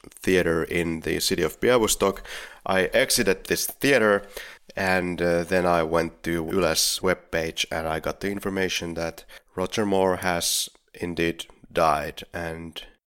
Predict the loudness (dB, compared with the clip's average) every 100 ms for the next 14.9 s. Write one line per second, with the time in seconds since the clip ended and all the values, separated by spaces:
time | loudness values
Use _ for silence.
0 | _ _ _ _ 0 2 4 2 0 -2
1 | -4 _ _ 0 2 4 2 -2 -12 _
2 | _ _ -2 0 4 4 2 -2 2 4
3 | 4 0 2 2 2 0 -6 -8 -14 -2
4 | 0 0 -4 -4 2 2 2 -2 -8 -10
5 | -8 -8 -8 -4 -4 -2 -4 -8 -6 2
6 | 4 6 2 -4 -8 -10 -8 -6 -4 -4
7 | 0 0 0 -2 -2 0 0 -2 -6 -2
8 | 0 0 -4 -8 -8 -8 -10 -10 -14 _
9 | _ -8 -6 -6 -6 -6 -6 -4 0 0
10 | -2 -2 -2 0 -2 0 0 0 -2 -4
11 | -6 -16 _ _ -2 2 4 4 4 4
12 | 4 4 2 -4 -14 -20 -2 2 2 2
13 | 2 2 2 2 0 -4 0 0 0 0
14 | -2 -4 -8 _ _ 0 2 0